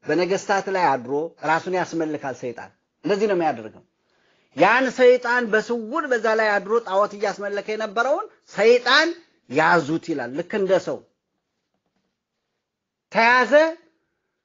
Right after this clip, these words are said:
ከዚህም በኋላ ታ-፣ አዘዙት፣ ተሸከም አሉት። እንጨት እየተሸከመ አምጣ ያሉትን ሁሉ ስንት ሚሊዮን ህዝብ የማይሸከመውን እሱ በአንድ ጊዜ ተሸክሞ ያመጣል።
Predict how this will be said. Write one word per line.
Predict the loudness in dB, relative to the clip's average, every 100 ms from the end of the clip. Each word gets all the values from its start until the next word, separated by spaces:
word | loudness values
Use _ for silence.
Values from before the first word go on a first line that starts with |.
| _
ከዚህም | -10 -6 -6
በኋላ | -2 0 0 -2 -4 -8 _ _ _ _ _ _ _ _ _ _ _ _ _ _ -4
ታ-፣ | 0 2 2
አዘዙት፣ | 0 0 0 -2 -4 -12 _ _ _ _
ተሸከም | -8 -6 -6 -8 -10
አሉት። | -12 -18 _ -16
እንጨት | -10 -10
እየተሸከመ | -8 -12 -12 -16 -16 -12 -12 -12 -18 _ _ _ _ -2
አምጣ | 2 4 2 0
ያሉትን | 2 2 0 -2 -2
ሁሉ | -2 -4 -4 -6 -10 _ _ _
ስንት | -4 -2 -2 -4 -10 _ _ _ _ _ _
ሚሊዮን | -4 0 2 4 4 4 -2
ህዝብ | 0 0 -2 -8
የማይሸከመውን | -8 -6 -6 -8 -12 -14 -16 -16
እሱ | -18 -10
በአንድ | -8 -8
ጊዜ | -10 -16
ተሸክሞ | -18 -20 -18 -18
ያመጣል። | -16 -20